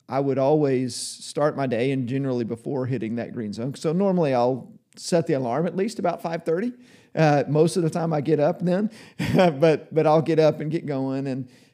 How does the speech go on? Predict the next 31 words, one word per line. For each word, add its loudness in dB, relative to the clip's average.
and, -2
um, -6
you -10
know, -8
maybe -8
shave, -4
shower, 0
whatever, -2
and -8
by -8
six -12
or -10
shortly -10
after, -10
I'm -8
in -8
my -10
office -8
and -12
reading -6
scripture -6
and -8
just -12
praying -6
and -10
that -12
kind -10
of -14
thing. -10
So, -8
so, -8